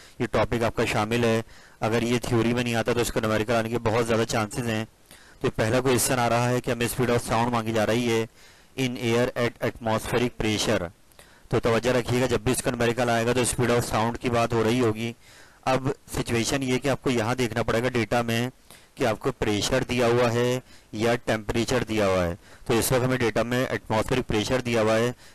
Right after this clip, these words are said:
यानी वन एटी एम pressure, जिसको हम convert करेंगे newton per meter square में। तो ये conversion की value भी आप याद कर लें, वैसे question में आपको दी जाएगी।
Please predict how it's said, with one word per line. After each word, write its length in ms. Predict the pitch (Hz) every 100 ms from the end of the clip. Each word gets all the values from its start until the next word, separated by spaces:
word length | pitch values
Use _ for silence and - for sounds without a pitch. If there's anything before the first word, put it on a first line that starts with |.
| -
यानी 140 | 117 113
वन 260 | 110 123
एटी 300 | 123 110 117
एम 120 | 120
pressure, 560 | 117 113 107 - 123 127 - - -
जिसको 260 | 113 - 127
हम 100 | 120
convert 420 | 117 107 113 123
करेंगे 400 | 131 113 113 123
newton 400 | 113 110 107 120
per 140 | 127
meter 300 | 117 107 117
square 320 | 110 - 110 110
में। 240 | 113 120
तो 420 | - - - -
ये 40 | 117
conversion 460 | 120 110 110 117
की 160 | 117 123
value 260 | 113 107
भी 140 | 117 123
आप 140 | 117
याद 280 | 117 107 107
कर 140 | 131
लें, 240 | 113 117 120 120
वैसे 180 | 113 -
question 420 | - 110 - 123
में 140 | 117 113
आपको 400 | 104 - 117 117 - - -
दी 180 | 107 117
जाएगी। 500 | 120 113 117 120